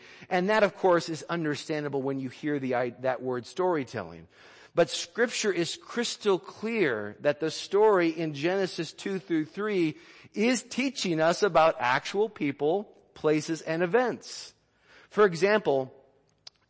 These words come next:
Adam is included in three different genealogies throughout Scripture.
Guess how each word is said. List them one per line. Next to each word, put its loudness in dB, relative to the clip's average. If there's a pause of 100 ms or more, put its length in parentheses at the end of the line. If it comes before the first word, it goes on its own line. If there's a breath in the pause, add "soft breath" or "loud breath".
Adam 4
is 0
included -2
in -4
three -4
different 0
genealogies 2
throughout 0
Scripture. -10